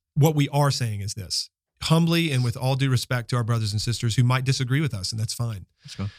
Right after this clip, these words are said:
Speaker 1: From our vantage point, the Calvinism that exists and what many people call Reformed theology that exists in the American church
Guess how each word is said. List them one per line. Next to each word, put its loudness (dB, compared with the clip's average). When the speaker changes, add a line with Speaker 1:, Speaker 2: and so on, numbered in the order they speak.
Speaker 1:
From 6
our 4
vantage 2
point, -4
the 4
Calvinism 4
that -2
exists -4
and 6
what 4
many 4
people 0
call 0
Reformed 0
theology -4
that 2
exists -2
in -2
the 0
American -2
church -6